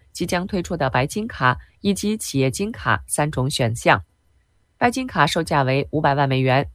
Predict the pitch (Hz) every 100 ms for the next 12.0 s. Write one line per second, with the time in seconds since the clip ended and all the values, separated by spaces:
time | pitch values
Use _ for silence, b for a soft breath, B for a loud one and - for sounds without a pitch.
0 | _ - 226 202 151 170 139 135 160 180
1 | 196 208 - 120 147 127 113 135 156 -
2 | 151 139 127 - 151 131 127 - 185 160
3 | - - - - _ _ _ - 226 -
4 | 160 165 208 226 220 127 117 131 - -
5 | 247 254 135 123 127 131 - 147 135 127
6 | 165 - - _ _ _ _ _ _ -
7 | 247 226 240 233 165 156 - 180 - 214
8 | 175 160 185 143 135 143 131 156 143 123
9 | 127 - 160 139 160 131 175 190 - -
10 | b b b 240 233 214 208 208 180 143
11 | 147 - 175 147 156 214 - 120 185 151